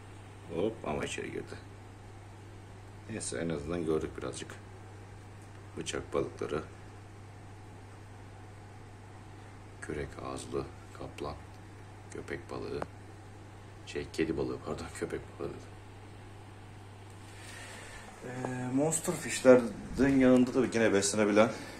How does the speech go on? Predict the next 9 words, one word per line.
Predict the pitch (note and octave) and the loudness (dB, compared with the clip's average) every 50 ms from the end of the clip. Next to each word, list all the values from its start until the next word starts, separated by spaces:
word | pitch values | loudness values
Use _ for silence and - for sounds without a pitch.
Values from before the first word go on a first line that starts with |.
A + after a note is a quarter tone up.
| - - - - - - - | -8 -8 -8 -10 -12 -6 -2
makrakantaları | F#2+ F#2+ F#2 - G#2+ G2+ - G#2+ G#2+ G#2 - - F#2+ F2 E2+ | 0 0 2 4 2 4 6 8 6 8 8 8 8 10 8
göstermek | E2 D#2+ - - E2+ D#2+ D#2+ D#2+ | 6 4 4 2 2 2 2 2
istiyorum. | - - F#2+ F#2+ G#2+ G#2+ - | 2 4 6 6 6 4 0
Çünkü | - F2 - A2 A2 - - - - - - - - - - - - - - D#2+ | -2 0 2 2 2 2 -2 -10 -10 -12 -12 -12 -12 -12 -12 -12 -12 -10 -6 -2
bunlar | D#2+ D#2+ E2 E2 | 2 4 4 6
da | D#2 D#2 | 6 6
benim | D#2+ D#2+ D#2 | 4 4 2
çok | - - E2 D#2+ - - - - - | 2 0 0 0 -2 -6 -10 -10 -6
güzel, | D2+ D#2 D#2+ D#2 | 0 2 4 4